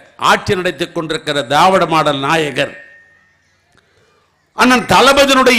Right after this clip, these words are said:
எண்ணங்களை ஈடாட்டுகின்ற ஒரு வாய்ப்பு யாருக்கு இருக்குது என்று சொன்னால், நாற்பத்தி ஒன்பதாவது பிறந்தநாள் விழா கொண்டாடி கொண்டிருக்கிறோமே, இந்த மையப்புள்ளியாக இருக்கிற இளவல் உதயநிதிக்கு மட்டில் இருக்கிற காரணத்தினால்தான்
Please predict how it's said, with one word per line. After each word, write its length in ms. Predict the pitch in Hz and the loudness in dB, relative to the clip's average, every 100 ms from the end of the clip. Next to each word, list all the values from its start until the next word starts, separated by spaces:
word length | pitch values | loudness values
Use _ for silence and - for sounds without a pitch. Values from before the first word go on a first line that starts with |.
| 214 | 2
எண்ணங்களை 400 | 240 269 262 262 240 | 2 2 4 2 2
ஈடாட்டுகின்ற 680 | 269 277 269 277 247 233 233 202 160 - - 175 | 2 2 2 2 0 0 2 2 2 -4 -4 0
ஒரு 100 | 185 160 | 0 2
வாய்ப்பு 420 | 220 285 - 240 202 143 | 2 2 0 0 0 0
யாருக்கு 360 | 175 247 269 254 | 2 2 2 0
இருக்குது 260 | 226 180 208 | -2 0 -4
என்று 100 | 196 190 | -4 -4
சொன்னால், 400 | 190 208 277 247 110 - - _ _ _ _ _ - | -2 2 2 2 -2 -12 -20 _ _ _ _ _ -4
நாற்பத்தி 460 | 139 214 226 202 202 | 0 2 0 2 0
ஒன்பதாவது 460 | 190 196 190 185 170 175 | 2 2 4 2 0 0
பிறந்தநாள் 420 | 196 214 202 185 | 0 2 4 4
விழா 140 | 185 180 180 | 4 2 0
கொண்டாடி 340 | 190 214 208 | 2 4 2
கொண்டிருக்கிறோமே, 760 | - 196 190 190 180 185 175 156 104 - _ _ | 0 0 0 0 2 2 2 -2 -4 -16 _ _
இந்த 120 | - 117 | -10 -2
மையப்புள்ளியாக 760 | 151 185 220 - 185 190 185 160 165 | -2 0 0 0 0 4 4 4 2
இருக்கிற 280 | 165 170 156 143 - 151 | 0 0 2 2 0 0
இளவல் 340 | 175 165 156 131 - _ 117 | 2 2 0 -2 -12 _ -2
உதயநிதிக்கு 760 | 160 196 208 196 190 202 - 202 | 2 4 4 4 2 0 0 0
மட்டில் 360 | 190 196 240 233 165 | 0 0 -2 -2 0
இருக்கிற 320 | 214 254 247 226 208 | 0 2 2 2 2
காரணத்தினால்தான் 880 | 208 202 196 202 196 190 185 185 | 2 0 -2 0 2 0 0 0